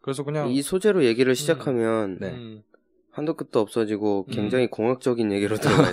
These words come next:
Speaker 2: 돼요.
Speaker 1: <laughs> 음.
Speaker 3: 철학적이고.
Speaker 2: 과학적인.
Speaker 3: 네.
Speaker 1: 음. 그냥 한국 영화인데 이런 소재의 영화라는 거에 좀 의미를 둬야 되지 않을까.
Speaker 3: 음. 아, 근데
Speaker 1: 네.
Speaker 3: 요새 그 더폰 뭐 이런 영화도 있지만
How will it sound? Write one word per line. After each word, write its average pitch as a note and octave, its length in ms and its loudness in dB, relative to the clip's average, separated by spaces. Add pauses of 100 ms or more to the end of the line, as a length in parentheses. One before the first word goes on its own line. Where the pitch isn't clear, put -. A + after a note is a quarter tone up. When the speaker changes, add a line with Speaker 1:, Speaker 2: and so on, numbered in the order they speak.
Speaker 2:
돼요. F2 140 0
Speaker 1:
<laughs> E2 40 -6
음. - 40 -8
Speaker 3:
철학적이고. C3+ 400 4
Speaker 2:
과학적인. A#2 360 0
Speaker 3:
네. B2 100 -8
Speaker 1:
음. A#2 260 -10 (300)
그냥 D3+ 360 0
한국 G#3+ 240 0
영화인데 D#3 760 4
이런 C#3 260 0
소재의 D3+ 380 0
영화라는 A#2+ 400 -2
거에 A2 320 -2
좀 G2+ 300 -14
의미를 A#2 640 -6
둬야 A2 220 -2
되지 A2+ 200 -10
않을까. F#2+ 380 -10
Speaker 3:
음. F2+ 40 -14 (100)
아, B2 140 2
근데 C3+ 200 -4
Speaker 1:
네. A2 60 -2
Speaker 3:
요새 B2+ 400 0
그 G#2 200 -6
더폰 B2 420 -4
뭐 G#2 100 -4
이런 G#2+ 200 -4
영화도 G2+ 340 -6
있지만 G2 380 -10